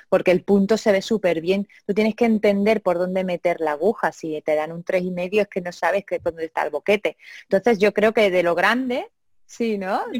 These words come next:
Speaker 1: De lo
Speaker 2: que tiene un
Speaker 1: grande,
Speaker 2: tres y medio mortal. <laughs>
Speaker 1: Guau, tía. Pues yo de lo grande, visto en grande, es como muy fácil. Y una vez que tú ya has entendido cuáles son los puntos, por dónde entrar, por dónde salir, qué forma hacen, puedes ir haciéndolo en más pequeñito. A mí me sirvió mucho eso.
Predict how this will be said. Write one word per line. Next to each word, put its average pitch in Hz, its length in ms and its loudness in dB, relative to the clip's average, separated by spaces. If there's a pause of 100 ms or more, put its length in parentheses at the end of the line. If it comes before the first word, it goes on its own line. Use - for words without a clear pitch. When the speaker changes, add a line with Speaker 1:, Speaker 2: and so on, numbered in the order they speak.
Speaker 1:
De - 40 -2
lo 190 100 -4
Speaker 2:
que 190 40 -4
tiene 220 180 2
un 247 60 -4
Speaker 1:
grande, 285 220 0
Speaker 2:
tres 214 140 -8
y - 20 -8
medio 240 320 -4
mortal. 214 460 -2
<laughs> - 680 -8
Speaker 1:
Guau, 196 380 -2
tía. 185 400 -8 (320)
Pues 196 320 -2
yo 214 260 -4
de 254 120 -4
lo 214 240 -4
grande, 214 560 -4
visto 208 400 -10
en 220 180 -6
grande, 247 380 -2
es 233 100 -4
como 196 240 -4
muy 202 160 -4
fácil. 202 380 -4
Y 180 40 -8
una 196 120 -2
vez 220 120 -2
que 214 120 -6
tú 233 120 -8
ya 214 120 -2
has - 100 -10
entendido 202 600 -4
cuáles 185 300 2
son 196 260 -6
los 185 80 0 (100)
puntos, 190 380 -2
por 175 140 -6
dónde 180 160 -4
entrar, 180 260 -2
por 175 140 -2
dónde 175 180 -8
salir, 175 380 -6
qué 170 100 2
forma 175 560 0
hacen, 220 380 -4 (280)
puedes 185 320 2
ir 196 140 4
haciéndolo 180 480 -2
en 170 100 -8
más 165 220 -4
pequeñito. 156 540 -6
A 147 40 -2
mí 170 120 -6
me 185 100 -2
sirvió 160 400 -2
mucho 160 320 -6
eso. 151 360 -4